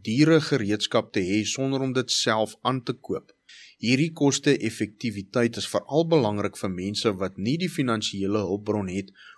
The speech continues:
om 'n groot verskeidenheid gereedskap aan te skaf nie.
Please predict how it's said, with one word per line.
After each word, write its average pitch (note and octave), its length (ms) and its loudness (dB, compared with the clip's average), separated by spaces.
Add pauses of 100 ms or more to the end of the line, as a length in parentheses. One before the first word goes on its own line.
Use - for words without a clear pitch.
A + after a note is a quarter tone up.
om G2+ 180 -2
'n G2 40 0
groot E3+ 360 4
verskeidenheid B2+ 640 0
gereedskap G2 640 -2
aan C3+ 140 -2
te C#3 100 -4
skaf - 380 -2
nie. - 160 -16